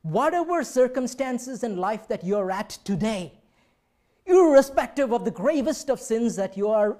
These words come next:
in today, if you believe in the Lord Jesus Christ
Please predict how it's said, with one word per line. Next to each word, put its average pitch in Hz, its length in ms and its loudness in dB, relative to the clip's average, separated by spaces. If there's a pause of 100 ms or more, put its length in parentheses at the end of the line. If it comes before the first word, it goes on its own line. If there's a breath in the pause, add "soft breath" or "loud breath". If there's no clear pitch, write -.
in 226 340 0 (280 loud breath)
today, 202 540 -4 (2750)
if 165 180 -4
you 165 60 -4
believe 180 600 -4
in 170 200 -10
the 160 100 -6
Lord 151 240 -8
Jesus 151 460 -18
Christ 127 400 -20